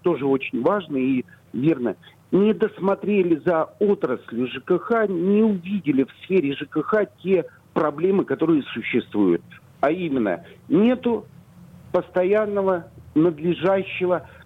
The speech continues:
контроля за естественными монополиями, за управляющими организациями, в какой-то части за аварийными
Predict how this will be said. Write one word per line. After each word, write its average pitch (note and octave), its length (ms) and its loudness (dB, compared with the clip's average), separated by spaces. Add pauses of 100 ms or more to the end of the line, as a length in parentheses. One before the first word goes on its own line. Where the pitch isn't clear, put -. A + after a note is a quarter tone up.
контроля F3+ 840 2 (300)
за D3 200 0
естественными E3+ 840 0
монополиями, G#2+ 800 0 (460)
за D3+ 160 2
управляющими D#3+ 640 0
организациями, G3 880 -2 (180)
в - 20 -20
какой-то G3 440 0
части F#3 520 -2 (220)
за C3+ 260 -2
аварийными C#3 600 0